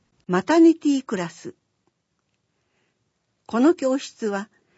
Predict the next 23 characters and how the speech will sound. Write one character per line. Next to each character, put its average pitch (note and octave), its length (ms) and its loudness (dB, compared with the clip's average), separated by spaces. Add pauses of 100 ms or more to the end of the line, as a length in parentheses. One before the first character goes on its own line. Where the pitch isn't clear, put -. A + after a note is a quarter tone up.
(280)
男 D4 300 2
女 A#3 140 -4
共 A#3 280 -2
同 A3 220 -2
参 D4 240 -2
画 D#4 140 -6
推 C#4+ 340 -4
進 C4 320 -2
事 A#3 100 -10
業 F3 240 -6
で C#3 160 -12
す。 - 160 -20 (1800)
参 D#4 260 2
加 F4+ 140 -2
者 E4+ 180 -2
同 D#4 180 -2
士 D#3+ 240 -8
交 A#3 160 -2
流 B3 180 -4
し - 140 -10
な G3+ 160 -4
が F#3 120 -6
ら、 E3 160 -10